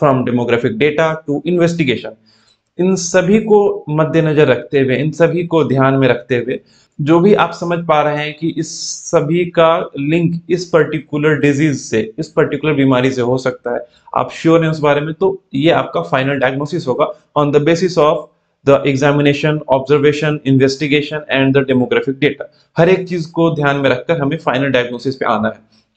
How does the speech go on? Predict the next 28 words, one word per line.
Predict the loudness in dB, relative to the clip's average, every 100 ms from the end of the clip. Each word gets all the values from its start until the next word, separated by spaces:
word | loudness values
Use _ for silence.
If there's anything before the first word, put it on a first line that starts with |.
| _
ठीक | -4 -2
है, | -2 -4 _
Final, | -2 -2 -4
final | -4 -2 0
diagnosis | 0 -2 -6 -4
mention | -4 -6 -4
करने | -2 0 -2
के | 0
बाद | 0
अब | 2 0
आता | 0 0 -2
है | -4
हमारा | -2 0 0 -2 _ _ _
treatment | -2 -2 0 -2 0
protocol। | 0 0 0 -2 -4 _ _ _ _ _ _ -4
अब | 0
इस | 0 -2
ट्रीटमेंट | -4 -2 -2 0
प्रोटोकॉल | 0 0 2 2 0
में | -2
भी | -4 -6 -10 _ _
हमें | 0 2 2 0 -4
डिसाइड | -4 0 2 0 0
करना | 0 0 -2
है | -4
शॉर्ट | -2 0 0 0
टर्म | 0 0
गोल, | 0 -4